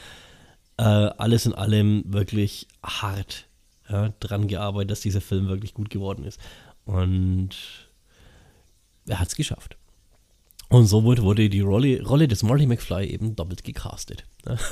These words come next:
Apropos Recasting. Martys Freundin Jennifer wurde auch zweimal neu besetzt. Die meisten denken sich, "Hä, zweimal? Moment." Ja, genau. Und zwar <clears throat> wurde sie zum,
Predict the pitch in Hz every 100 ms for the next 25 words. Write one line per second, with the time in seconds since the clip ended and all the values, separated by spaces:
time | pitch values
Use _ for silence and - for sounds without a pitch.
0 | - - - - - - - - - -
1 | - - - - 131 113 104 92 90 76
2 | 120 196 143 90 - 71 - - - -
3 | - - 92 110 107 - 110 95 87 139
4 | 214 156 87 95 - 101 131 175 196 151
5 | - 87 90 85 87 107 175 - - _
6 | - - - 110 98 101 - 107 101 101
7 | - - 98 131 - - - - 113 151
8 | 190 262 277 _ _ _ - 110 120 92
9 | 90 90 - - - - - - - 123
10 | 190 131 95 - - - - 135 - -
11 | - 127 180 147 - _ _ _ _ 160
12 | 147 120 107 127 131 110 - 98